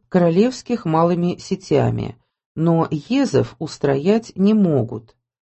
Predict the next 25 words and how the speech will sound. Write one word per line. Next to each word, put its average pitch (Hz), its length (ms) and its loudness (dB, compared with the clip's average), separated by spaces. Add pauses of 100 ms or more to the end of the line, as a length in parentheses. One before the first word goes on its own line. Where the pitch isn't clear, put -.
(200)
В 269 60 2
апреле, 185 460 4
мае, 143 460 -2
июне 127 540 -2
месяцах 139 840 -4 (320)
в 156 140 0
озерах 165 680 2
не 147 140 -4
могут 214 400 -2
ловить 151 440 2
рыбы 147 460 0
ничем, 143 720 -2 (520)
должны 180 380 4
оставлять 202 600 2
ее 175 260 4
для 190 280 4
расплоду, 139 880 0 (320)
а 120 100 2
в 113 80 -2
реках 240 440 0
могут 127 320 -2
ловить 123 340 0
всегда. 117 640 -6 (880)
Бедный 190 380 4
крестьянин 190 840 -2